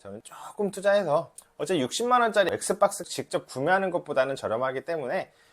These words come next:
요 정도 투자는 조금 해주셨으면 합니다. 자, 정리하겠습니다. 엑스박스 게임을 단돈 팔만 원에 플레이할 수 있는 방법 두 가지. 먼저 엑스박스 게임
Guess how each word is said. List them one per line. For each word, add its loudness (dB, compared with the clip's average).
요 -4
정도 0
투자는 -4
조금 -8
해주셨으면 -6
합니다. -10
자, 10
정리하겠습니다. 2
엑스박스 2
게임을 4
단돈 -2
팔만 8
원에 4
플레이할 6
수 -4
있는 -4
방법 -6
두 -6
가지. 4
먼저 2
엑스박스 -4
게임 0